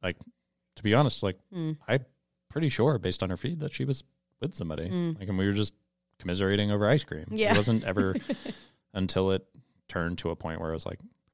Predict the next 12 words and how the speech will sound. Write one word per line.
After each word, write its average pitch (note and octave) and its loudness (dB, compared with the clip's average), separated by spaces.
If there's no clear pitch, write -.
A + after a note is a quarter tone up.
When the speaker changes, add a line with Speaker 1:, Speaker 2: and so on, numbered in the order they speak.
Speaker 1:
like, - -10
her, - -6
yeah, C3 0
like, F2 -2
are E2 -6
we, F2 0
do E2+ -6
we E2+ -4
wanna B2 0
just C#3 -6
get A#2 -6
together? D#3 -4